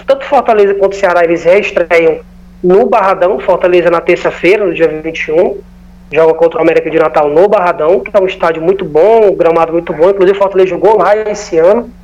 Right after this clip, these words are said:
contra o Vitória, foi na estreia da Copa do Nordeste. E o Ceará enfrenta na quarta-feira, também no Barradão, contra o C R B. Enfrenta o C R B.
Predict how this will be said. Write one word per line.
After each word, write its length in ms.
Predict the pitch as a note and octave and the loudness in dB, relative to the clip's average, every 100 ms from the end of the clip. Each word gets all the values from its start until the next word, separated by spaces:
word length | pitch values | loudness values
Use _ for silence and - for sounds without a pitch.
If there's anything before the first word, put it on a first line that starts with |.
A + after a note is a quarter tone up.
| - - | -20 -10
contra 260 | - F3 F3 | 0 0 0
o 40 | |
Vitória, 480 | D#3+ E3+ D#3+ F3+ G3+ | -2 -2 2 2 2
foi 180 | G3+ F3 | 0 0
na 80 | E3 | 0
estreia 340 | E3 D#3+ F#3 | 0 2 2
da 80 | F#3 | 2
Copa 220 | F#3 F3 | -2 0
do 60 | E3+ | 0
Nordeste. 680 | D#3+ D#3 F3+ F#3 G3 - - - - - - | 2 2 0 -2 -6 -10 -16 -20 -20 -14 0
E 160 | C4 | 2
o 80 | C#4+ | 2
Ceará 520 | D4 - - A#3 G#3+ | 0 0 0 2 2
enfrenta 420 | A3+ - G#3+ G#3 G#3+ | 0 -2 -2 -2 -2
na 140 | G#3 | -2
quarta-feira, 880 | G#3 G#3+ C4 C#4 - F3 F#3 B3 - - - - - - | 0 0 0 -4 -6 -2 0 0 -4 -16 -18 -20 -20 0
também 460 | C4 C4+ G3 A3+ | 2 2 2 2
no 80 | C#4+ | 2
Barradão, 500 | B3 A3 G3+ F3+ G3+ | 0 0 0 0 0
contra 300 | G3+ G#3 G#3+ | 0 -2 -2
o 20 | |
C 160 | A3 A3+ | -2 0
R 160 | G#3+ A#3+ | 0 0
B. 280 | F#3+ C#3 - - - - | -2 -4 -8 -20 -18 -12
Enfrenta 580 | E3 - G3+ G3+ - F#3+ | -8 -2 -2 -2 -2 0
o 140 | G#3+ | 2
C 140 | G3+ A3 | 2 0
R 180 | A3+ | 0
B. 300 | G#3+ D#3+ B2 | 0 -4 -4